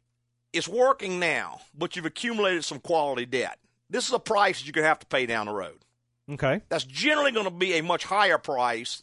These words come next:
Speaker 1: than it would have been
Speaker 2: If you
Speaker 1: initially.
Speaker 2: fixed it right.
Speaker 1: And, of course, we see that in our country as a whole. They're putting Band-Aids on bridges that should have been rebuilt or replaced twenty-five years ago.
Speaker 2: Right.
Speaker 1: And until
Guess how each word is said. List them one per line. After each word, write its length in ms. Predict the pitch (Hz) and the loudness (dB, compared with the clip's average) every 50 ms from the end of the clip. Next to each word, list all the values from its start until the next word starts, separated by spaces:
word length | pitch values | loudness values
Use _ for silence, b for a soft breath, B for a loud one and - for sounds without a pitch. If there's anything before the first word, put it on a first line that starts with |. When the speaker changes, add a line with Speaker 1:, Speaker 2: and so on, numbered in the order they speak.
| _ | _
Speaker 1:
than 180 | 131 131 160 160 | -6 -4 -4 -2
it 80 | 151 135 | -2 -2
would 180 | 151 156 156 | -2 -2 -2
have 120 | 135 123 127 | -2 -4 -4
been 340 | 135 131 127 123 127 127 _ - | -2 -2 -2 -2 -4 -8 _ -8
Speaker 2:
If 80 | 147 147 | -4 0
you 60 | 202 190 | 0 0
Speaker 1:
initially. 260 | 165 123 - - 151 | 0 0 -2 -4 -4
Speaker 2:
fixed 160 | 139 - - | -4 -4 -6
it 80 | 131 127 | -6 -2
right. 260 | 131 143 131 110 - _ b b b b b - | 0 0 0 -2 -4 _ b b b b b -2
Speaker 1:
And, 140 | - 220 220 | 0 0 0
of 60 | - | 2
course, 280 | - 269 240 226 190 165 | 4 4 4 4 2 0
we 120 | 196 190 | -4 -4
see 240 | - - 214 214 180 | -4 -4 -4 -2 2
that 240 | 175 170 160 147 - | 4 4 4 2 0
in 140 | - 147 151 | -2 -2 0
our 160 | 143 135 123 | 0 0 0
country 580 | 117 - - 180 175 170 - - 135 131 127 - | 0 -2 -2 0 0 -2 -2 -2 -4 -2 -2 0
as 200 | 135 139 135 127 | 0 0 0 -2
a 60 | 120 - | -2 0
whole. 600 | - 175 180 180 160 147 143 143 143 143 - - - - | 2 4 4 4 4 2 0 0 -2 -4 -6 -10 -14 -12
They're 380 | - 143 143 143 143 139 139 - - _ _ _ _ _ _ _ _ - | -6 -2 0 0 2 0 0 -2 -6 _ _ _ _ _ _ _ _ -4
putting 300 | - 214 170 - 151 135 | -2 -2 0 -2 -2 0
Band-Aids 680 | 131 156 156 160 160 156 151 156 151 156 147 139 123 | 4 4 6 6 4 2 2 2 2 2 0 0 0
on 200 | 147 139 123 117 | 0 0 0 0
bridges 420 | 120 147 170 175 160 139 139 131 123 | -2 0 0 0 0 -2 -4 -4 -4
that 120 | 135 117 - | -6 -6 -4
should 180 | - 165 165 | -4 -4 -4
have 120 | 143 131 127 | -4 -4 -4
been 360 | 143 143 139 135 135 131 123 | -2 0 0 0 -2 -4 -4
rebuilt 580 | 135 156 147 135 131 139 143 143 147 143 - - | -4 -4 -4 -2 0 0 2 2 2 0 -2 -4
or 140 | 123 127 | -4 -4
replaced 640 | 117 110 - - 190 190 170 156 143 131 - - _ _ - | -4 -4 -4 -2 0 0 0 0 -2 -4 -8 -10 _ _ -10
twenty-five 480 | - 170 156 131 - 151 135 117 110 | -6 -6 -4 -2 0 2 2 2 0
years 220 | 131 185 202 160 117 | 0 -2 -2 -2 -4
ago. 380 | 107 98 107 104 104 113 131 127 | -6 -8 -6 -6 -6 -8 -10 -8
Speaker 2:
Right. 320 | - 117 123 120 117 113 - _ _ _ _ _ _ _ - | -4 0 0 0 0 -2 -6 _ _ _ _ _ _ _ -4
Speaker 1:
And 400 | 131 131 131 135 131 131 135 - - | -2 0 2 2 2 0 -2 -4 -4
until 800 | - 139 143 - - 190 180 175 160 160 156 151 147 131 131 | -4 -4 -4 -2 0 2 4 4 4 4 4 2 0 -2 -6